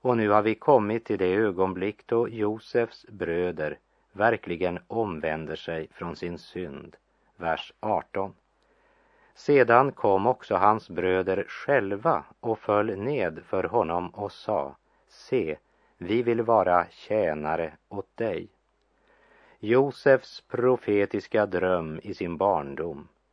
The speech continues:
om att bröderna skulle böja sig ned för honom går än en gång bokstavligen i uppfyllelse. Vers nitton. Men Josef sade till dem, "Frukta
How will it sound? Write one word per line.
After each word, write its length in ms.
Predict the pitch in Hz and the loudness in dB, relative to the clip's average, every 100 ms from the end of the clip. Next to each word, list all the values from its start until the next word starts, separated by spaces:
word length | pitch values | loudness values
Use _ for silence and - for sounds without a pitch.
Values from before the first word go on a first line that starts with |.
| _ - | _ -12
om 260 | - 104 | -2 4
att 180 | 107 - | 4 4
bröderna 600 | 104 107 113 110 110 110 | 4 6 6 4 2 0
skulle 340 | - 104 101 | 0 0 2
böja 440 | 98 107 113 87 92 | 2 2 2 2 0
sig 180 | 107 107 | 0 -2
ned 360 | 85 87 90 | -2 -2 -4
för 320 | - 92 80 | -4 -2 -2
honom 380 | 76 85 92 92 _ _ _ _ _ - | -2 -6 -8 -12 _ _ _ _ _ -4
går 220 | 90 98 | 2 4
än 200 | 104 113 | 4 4
en 180 | 117 98 | 2 2
gång 500 | 98 92 76 73 _ | 2 2 -2 -12 _
bokstavligen 1500 | 76 101 117 82 - - - 90 87 76 80 82 82 80 78 | -8 -4 -2 -4 -16 -18 -4 0 2 0 -6 -8 -6 -8 -10
i 200 | 92 80 | -8 -6
uppfyllelse. 920 | 95 _ - 71 71 73 - - 90 _ _ _ _ _ _ _ | -6 _ -10 -8 -8 -12 -14 -16 -18 _ _ _ _ _ _ _
Vers 280 | - 85 - - | -4 -4 -4 -8
nitton. 640 | 101 98 _ - 90 69 _ _ _ _ _ _ _ | -8 -10 _ -6 -6 -8 _ _ _ _ _ _ _
Men 420 | - 95 95 98 92 | -2 0 2 -2 -6
Josef 680 | 90 143 151 - - 71 - - | -2 -2 -2 -8 -6 -6 -8 -20
sade 500 | - 127 107 87 87 | -4 2 4 4 -2
till 320 | - 78 73 | -4 -6 -6
dem, 300 | 78 76 71 _ _ _ _ | -6 -6 -8 _ _ _ _
"Frukta 1080 | - 98 95 131 - - _ - 123 78 | -8 -4 0 0 -2 -12 _ 0 2 2